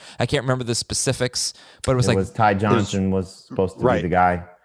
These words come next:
Speaker 2: and then I think they went, was it Scarborough at the time?
Speaker 1: I don't
Speaker 3: It was,
Speaker 1: think so.
Speaker 3: I, I think they had to, I think we had to wait a week on Scarborough.
Speaker 1: Yeah.
Speaker 2: Right.
Speaker 1: I don't
Speaker 2: There was
Speaker 1: remember who
Speaker 2: somebody
Speaker 1: they
Speaker 2: else,
Speaker 1: went
Speaker 2: yeah,
Speaker 1: with,
Speaker 2: right.
Speaker 1: but it was, right, it was
Speaker 2: It
Speaker 1: weird.
Speaker 2: might have been McKissick.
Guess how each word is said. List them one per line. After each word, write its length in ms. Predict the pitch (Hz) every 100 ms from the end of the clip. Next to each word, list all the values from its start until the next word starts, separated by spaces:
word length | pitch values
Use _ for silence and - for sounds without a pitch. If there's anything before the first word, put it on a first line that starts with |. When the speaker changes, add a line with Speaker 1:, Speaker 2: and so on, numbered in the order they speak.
| _ _ _ _
Speaker 2:
and 140 | 87
then 80 | 90
I 100 | 87
think 220 | 87 87
they 80 | 87
went, 200 | 85 87
was 160 | 87 82
it 40 |
Scarborough 420 | 82 107 107 110 117
at 60 |
the 60 | 120
time? 300 | 135 131 131
Speaker 1:
I 40 |
don't 160 | 208 165
Speaker 3:
It 80 | 127
was, 160 | 135
Speaker 1:
think 160 | 180 165
so. 100 | 131
Speaker 3:
I, 180 | 156 165
I 40 |
think 200 | 170 247
they 200 | - 170
had 160 | 139 139
to, 200 | 113 104
I 80 | 113
think 160 | 185
we 80 | 143
had 120 | 120
to 60 | 101
wait 200 | 95 107
a 40 |
week 220 | 87 82 87
on 140 | 82
Scarborough. 300 | - 87 85
Speaker 1:
Yeah. 260 | 123 87 73 _ _
Speaker 2:
Right. 220 | 87 82 - _ _
Speaker 1:
I 60 | 131
don't 100 | 175
Speaker 2:
There 40 | -
was 40 |
Speaker 1:
remember 220 | 151 120
who 60 | -
Speaker 2:
somebody 0 |
Speaker 1:
they 60 | 120
Speaker 2:
else, 60 |
Speaker 1:
went 140 | 113 104
Speaker 2:
yeah, 40 |
Speaker 1:
with, 100 | 98
Speaker 2:
right. 100 | - _
Speaker 1:
but 120 | 147
it 40 | 156
was, 140 | 160 147
right, 220 | 151 131
it 40 |
was 180 | 147 143
Speaker 2:
It 40 | 127
Speaker 1:
weird. 80 |
Speaker 2:
might 140 | 160 180
have 80 | 175
been 100 | 143
McKissick. 320 | 170 -